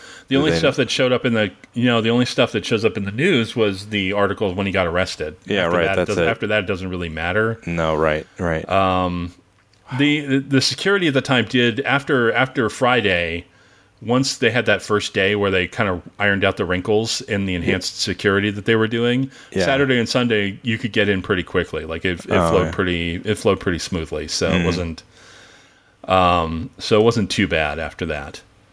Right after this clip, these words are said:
Speaker 1: But yeah, no, I haven't heard anything since then. I'm, I'm not totally surprised. I apparently, oh, here's an article from a few weeks later where he pled not guilty.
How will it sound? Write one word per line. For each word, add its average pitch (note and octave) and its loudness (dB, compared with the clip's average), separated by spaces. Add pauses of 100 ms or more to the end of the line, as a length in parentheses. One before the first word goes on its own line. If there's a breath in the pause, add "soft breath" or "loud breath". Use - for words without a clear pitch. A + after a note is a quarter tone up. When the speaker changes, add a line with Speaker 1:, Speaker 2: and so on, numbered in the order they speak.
(600 soft breath)
Speaker 1:
But G2+ 2
yeah, D3+ 2
no, D3 2
I D3+ 2
haven't F3+ 0
heard C#3 2
anything B2+ 2
since A#2 -2
then. B2 2
I'm, G2+ -2 (160)
I'm F#2+ -4
not E2+ -4
totally F#2+ 0
surprised. A2 0
I F#2 0 (140)
apparently, A2+ 0
oh, A2+ 2
here's A2 -2
an A#2+ -2
article G#2+ 2
from G2+ -4
a F#2 -4
few G#2+ -4
weeks G2+ -4
later A#2+ 4
where G2 0
he G2+ -2
pled G2+ 2
not G2+ -4
guilty. C#3 0